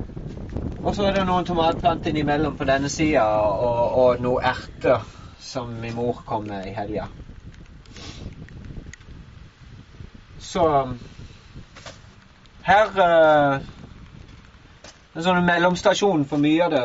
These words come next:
som står her inne nå. Men, eh, nå skal det få lov til å kose seg her i sollys, og må jeg bare inn og vanne de, eh, nok så ofte. For de får jo ikke noe regnvann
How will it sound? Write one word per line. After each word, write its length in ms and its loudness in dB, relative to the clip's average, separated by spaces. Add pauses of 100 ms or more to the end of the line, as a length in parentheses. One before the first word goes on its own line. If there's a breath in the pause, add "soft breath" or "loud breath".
som 260 -14
står 280 -2
her 160 -2
inne 180 -4
nå. 120 2 (680)
Men, 240 -8
eh, 220 -4 (100)
nå 80 -8
skal 240 -4
det 80 -2
få 80 -10
lov 240 -4
til 100 -2
å 360 -2 (180)
kose 340 -8
seg 160 -6
her 300 -6
i 240 -4
sollys, 640 -8
og 300 -8 (1040 soft breath)
må 100 -8
jeg 120 -2
bare 160 -2
inn 100 -4
og 80 -2
vanne 320 -4
de, 100 -2 (220)
eh, 320 -12
nok 160 -12
så 140 -6
ofte. 260 -10 (1160)
For 80 -20
de 120 -10
får 200 -8
jo 80 -10
ikke 200 -8
noe 80 -2
regnvann 880 -2